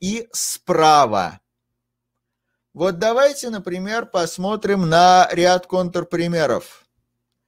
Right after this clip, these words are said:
Э, вот если, например, два плюс n изоморфно три плюс n.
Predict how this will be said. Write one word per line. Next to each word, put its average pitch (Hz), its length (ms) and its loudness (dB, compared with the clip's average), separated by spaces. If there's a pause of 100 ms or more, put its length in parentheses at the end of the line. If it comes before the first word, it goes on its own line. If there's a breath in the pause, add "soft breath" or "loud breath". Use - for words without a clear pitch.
(4000)
Э, 113 640 0 (1900 loud breath)
вот 151 260 0
если, 220 360 0
например, 180 800 2
два 202 640 2 (1400)
плюс 170 600 0
n 190 440 0 (1000)
изоморфно 170 800 0
три 180 220 -2
плюс 151 440 -8
n. 80 320 -10